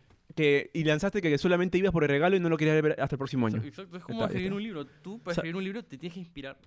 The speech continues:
Speaker 1: Mándale saludos a esos patas que te invitaron y no los querías ver.
Speaker 2: ¿Ah? ¿Qué?
Speaker 1: Según lo que dices ahí, es que tú ibas
Speaker 2: Ajá.
Speaker 1: pa' cumplir nomás.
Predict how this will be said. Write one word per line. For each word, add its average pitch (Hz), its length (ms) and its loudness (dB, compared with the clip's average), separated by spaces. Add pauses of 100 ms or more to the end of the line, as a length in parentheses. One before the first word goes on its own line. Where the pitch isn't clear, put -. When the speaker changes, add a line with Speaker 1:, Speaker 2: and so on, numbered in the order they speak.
(240)
Speaker 1:
Mándale 180 260 4
saludos 165 260 4
a - 40 -2
esos 160 120 -2
patas 160 220 0
que 143 160 -4
te - 100 -6
invitaron 143 400 2
y 135 40 0
no 127 100 2
los 131 80 0
querías 120 220 -4
ver. 113 180 0 (1900)
Speaker 2:
¿Ah? 214 200 -8 (640)
¿Qué? 190 160 -8 (500)
Speaker 1:
Según 156 400 4
lo 175 80 0
que 147 60 0
dices 156 180 -2
ahí, 139 180 4
es 147 60 0
que 135 120 -2
tú 147 160 0
ibas 143 400 0 (100)
Speaker 2:
Ajá. 147 360 0
Speaker 1:
pa' 131 80 0
cumplir 117 360 0
nomás. 107 240 -4